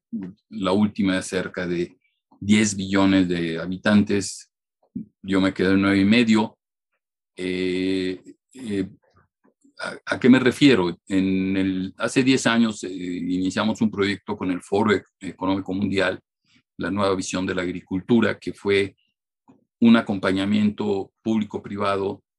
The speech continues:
de las empresas líderes del Foro Económico, con el gobierno para encontrar fórmulas nuevas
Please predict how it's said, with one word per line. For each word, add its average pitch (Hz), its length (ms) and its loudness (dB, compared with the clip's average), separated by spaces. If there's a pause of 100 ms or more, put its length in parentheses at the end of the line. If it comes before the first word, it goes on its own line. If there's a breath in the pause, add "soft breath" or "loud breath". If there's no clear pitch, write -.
(200)
de 90 100 -8
las 87 180 -8
empresas 95 480 -2
líderes 107 600 4
del 90 180 -4
Foro 95 260 -2
Económico, 104 720 0 (720)
con 95 220 -2
el 92 560 -4
gobierno 101 640 -2 (440)
para 92 180 -2
encontrar 98 500 -2
fórmulas 104 640 2
nuevas 95 640 -4